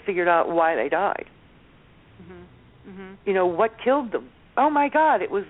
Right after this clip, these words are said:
Speaker 1: you know, such and such a thing that I did all those years ago, and that's the reason why I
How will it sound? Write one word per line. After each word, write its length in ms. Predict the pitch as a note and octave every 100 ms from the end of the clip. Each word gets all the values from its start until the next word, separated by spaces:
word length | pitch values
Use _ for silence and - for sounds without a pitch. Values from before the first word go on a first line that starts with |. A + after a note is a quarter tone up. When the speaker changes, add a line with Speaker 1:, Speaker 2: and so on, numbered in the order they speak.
| E3+ -
Speaker 1:
you 140 | G#3
know, 340 | G3 E3+ E3+ C3 - - - - _ - -
such 140 | C4 B3+
and 100 | A3+ -
such 140 | G3+ F#3
a 60 | F#3
thing 200 | A#3+ A3+
that 140 | G3+ F3
I 140 | E3+
did 280 | E3+ G3 F#3+
all 180 | E3 E3
those 220 | D#3+ D#3+
years 260 | F3 G3+ G3
ago, 380 | F3+ E3+ E3+ D#3+
and 100 | E3+
that's 200 | F3 F3+
the 80 | E3
reason 320 | F3 D#3+ E3+
why 400 | E3 E3 E3+ E3 -
I 280 | D#3 D3